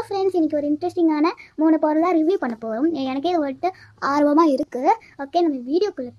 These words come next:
போய் பார்க்கலாம். அதுக்கு முன்னாடி நம்ம சேனலை சப்ஸ்கிரைப் பண்ணலனா சப்ஸ்கிரைப் பண்ணி பக்கத்துல இருக்க பெல் ஐக்கனை கிளிக் பண்ணி ஆல் போட்டுருங்க. ஓகே, வாங்க வீடியோக்குள்ள போகலாம். ஓகே, எனக்கு வந்து ஃபஸ்ட்டு ஓப்பன் பண்ண போறோம். இது வந்துட்டு இதுதான்.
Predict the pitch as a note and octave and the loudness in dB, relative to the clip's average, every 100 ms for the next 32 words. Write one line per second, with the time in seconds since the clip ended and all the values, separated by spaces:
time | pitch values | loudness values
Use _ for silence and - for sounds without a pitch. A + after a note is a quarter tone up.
0 | - C#4+ D4 B3 A#3 B3+ A#3 A#3+ A#3+ D4+ | -6 -6 -6 -10 -8 -8 -8 -6 -4 -2
1 | C4+ A#3 B3 A#3 A#3 - A#3+ A#3+ C#4+ G4+ | -4 -8 -12 -12 -14 -16 -12 -6 -6 -6
2 | A#3+ A#3+ A#3+ C#4 C5 - - - E4 D#4+ | -8 -10 -4 -4 -4 -14 -8 -4 0 0
3 | D4 A#3+ B3 B3 B3+ - F4+ B3+ A3+ A3 | -2 -6 -6 -8 -12 -6 -4 -4 -6 -12
4 | A3+ G4 - - - C#4 C4 C4 B3 A#3+ | -6 -6 -8 -18 -6 -4 -4 -4 -6 -8
5 | A#3 A3+ A3+ G#4 _ - D#4 A#4 _ _ | -8 -8 -6 -8 _ -10 -8 -8 _ _
6 | - - - C#4+ C#4 D#4 C4 B3 - G4 | -20 -16 -8 -6 -2 -2 -4 -14 -8 -2
7 | E4 C4+ B3+ B3 C4 F4 D#4+ C4 B3 B3 | 0 0 -6 -6 -2 -2 -2 -6 -10 -12
8 | B3 B3 D4+ A#3+ B3 | -12 -8 -8 -10 -16